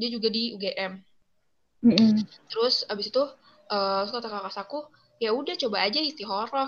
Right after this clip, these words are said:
Speaker 1: gitu kan. Terus akhirnya aku nyoba lah itu istihoroh gitu kan. Terus
Speaker 2: Mm-mm.
Speaker 1: akhirnya kayak, eh, pas aku udah istihoroh, terus kayak, "Ya udah deh coba aja pilihan kedua kok," gitu kan. Aku, aku tuh dulu percayanya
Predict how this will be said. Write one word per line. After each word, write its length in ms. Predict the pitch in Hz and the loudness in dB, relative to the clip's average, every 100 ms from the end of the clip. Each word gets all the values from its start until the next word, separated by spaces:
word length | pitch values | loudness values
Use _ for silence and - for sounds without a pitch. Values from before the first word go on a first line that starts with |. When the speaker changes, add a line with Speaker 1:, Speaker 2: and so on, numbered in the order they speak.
| 262 | -4
Speaker 1:
gitu 180 | - 214 | -14 -12
kan. 300 | - 196 208 | -10 -8 -10
Terus 80 | - | -10
akhirnya 180 | 214 226 | -10 -8
aku 60 | 254 | -4
nyoba 200 | 247 240 226 | -2 -2 -2
lah 100 | 214 | -2
itu 140 | 220 226 | -4 -8
istihoroh 500 | 233 202 208 214 220 220 | -8 -6 -4 -4 -4 -6
gitu 180 | 196 196 | -8 -10
kan. 220 | 185 180 214 214 _ _ - - - _ _ | -8 -6 -6 -12 _ _ -20 -20 -20 _ _
Terus 240 | 233 208 | 4 8
Speaker 2:
Mm-mm. 60 | 214 | 8
Speaker 1:
akhirnya 300 | 202 202 262 - - - | 8 4 -2 -8 -16 -14
kayak, 260 | - 220 214 - _ _ _ _ _ _ _ _ | -4 -2 -2 -6 _ _ _ _ _ _ _ _
eh, 160 | 214 208 | -6 -4
pas 100 | 208 214 | -4 -8
aku 100 | 208 | -8
udah 80 | 196 | -8
istihoroh, 560 | - 202 208 180 190 254 | -8 -6 -4 -4 -2 -4
terus 140 | 262 233 | -4 -4
kayak, 160 | 208 - - _ _ - | -4 -6 -14 _ _ -12
"Ya 60 | 202 | -6
udah 100 | 214 | -4
deh 80 | 269 - | -4 -4
coba 160 | 196 180 | -6 -4
aja 160 | 190 277 285 | -2 -4 -4
pilihan 260 | 226 202 214 | -6 -6 -8
kedua 240 | 202 202 214 | -8 -6 0
kok," 140 | 302 - 196 | 0 0 -2
gitu 180 | 196 208 | -6 -4
kan. 120 | 175 185 | -2 0
Aku, 120 | 196 277 - - | 0 -2 -4 -8
aku 120 | 214 254 | -4 -4
tuh 60 | 302 | -2
dulu 120 | 233 294 | -2 0
percayanya 400 | 277 226 214 262 | 0 4 4 4